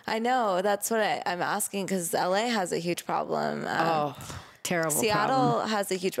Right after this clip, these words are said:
Speaker 1: L A, I don't know really what they're doing. I feel like they're not really doing much right now. I don't know, but, but I know obviously it's on everyone's agenda to do something.
Speaker 2: Mm-hmm.
Speaker 1: Um,
Speaker 2: San Francisco. I, I, I would say part of the, the homeless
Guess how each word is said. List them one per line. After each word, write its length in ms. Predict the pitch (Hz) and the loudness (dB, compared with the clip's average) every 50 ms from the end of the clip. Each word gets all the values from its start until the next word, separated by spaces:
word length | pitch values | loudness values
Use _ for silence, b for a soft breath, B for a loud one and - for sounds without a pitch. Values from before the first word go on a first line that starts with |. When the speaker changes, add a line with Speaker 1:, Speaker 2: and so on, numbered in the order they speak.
| - | -2
Speaker 1:
L 160 | - 226 240 262 | 0 0 2 2
A, 220 | 277 302 294 - - - | 2 2 0 0 -2 -2
I 120 | 208 220 | -2 -2
don't 180 | 220 254 247 226 | 0 0 0 2
know 220 | 214 208 208 208 | 2 2 2 2
really 280 | 190 190 180 185 185 180 | 2 4 4 4 4 4
what 180 | 175 175 175 - | 2 0 2 2
they're 120 | 180 175 | 0 0
doing. 500 | 170 180 170 151 151 151 165 185 214 220 - | 2 0 0 0 2 0 0 0 -2 -4 -4
I 80 | - 214 | -6 -4
feel 160 | - 226 226 | -2 0 -2
like 100 | 240 226 | 0 0
they're 80 | 262 240 | 0 0
not 160 | 233 202 160 | 0 2 2
really 200 | 185 208 196 190 | 2 2 2 2
doing 340 | 175 185 180 180 180 175 165 | 0 2 2 2 0 0 0
much 320 | 160 165 180 196 - - | 0 0 -2 -2 -2 -2
right 200 | 220 214 - - | 0 0 0 0
now. 380 | 220 226 226 233 247 262 277 - - _ _ 196 | 0 0 0 0 0 -2 -4 -8 -14 _ _ -4
I 60 | 190 | -2
don't 180 | 190 190 185 | -2 -2 0
know, 160 | 190 175 147 147 | 0 -2 -2 -2
but, 220 | - - - - 175 | -2 -2 -2 -2 0
but 100 | 190 196 | 0 0
I 80 | 196 190 | 0 0
know 340 | 190 185 185 180 - - - - - | 0 0 0 0 -2 -4 -6 -4 -4
obviously 540 | 190 185 175 190 190 185 - - 190 190 190 | -4 -2 0 0 0 0 0 0 0 0 0
it's 140 | - - 202 | 0 0 -2
on 240 | 190 185 185 - - | -2 -2 -4 -4 -4
everyone's 400 | 196 185 180 180 185 185 185 185 | -4 -2 0 0 0 0 0 -2
agenda 460 | 190 175 - - - - - - - | -2 -2 -2 -4 -4 -2 -2 -4 -2
to 120 | 185 190 | -2 -2
do 140 | 190 190 185 | -2 -2 -2
something. 640 | 185 - 202 185 190 185 - 202 196 185 185 208 208 | -2 -2 -4 -4 -4 0 2 2 2 4 4 4 4
Speaker 2:
Mm-hmm. 200 | 226 233 226 226 220 B B B 208 B - | 4 4 2 2 0 B B B -20 B -6
Speaker 1:
Um, 340 | - 208 202 196 190 180 180 | -2 0 0 0 0 0 -2
Speaker 2:
San 300 | - - - 208 202 196 | -2 0 0 2 0 0
Francisco. 800 | - - 170 165 - - 202 190 - - - 156 127 - - - - | 0 0 0 0 0 0 -2 -2 -4 -2 -4 -4 -4 -4 -6 -4 -4
I, 100 | 220 226 - - | -4 -4 -4 -4
I, 160 | 214 220 220 - - | -4 -4 -2 -2 0
I 120 | 233 247 | 0 2
would 120 | 240 233 226 | 2 0 0
say 160 | - 214 196 | 0 0 0
part 320 | - - - 226 226 226 | 0 0 0 0 2 2
of 280 | 226 220 220 208 - - | 2 2 0 0 -4 -2
the, 240 | - 196 170 170 165 - | 0 0 2 2 0 -2
the 180 | - - 180 - | -2 -2 -2 -2
homeless 720 | 170 - 214 233 254 240 185 160 180 - - - - B | 0 0 0 0 2 2 2 2 2 2 0 -2 -2 B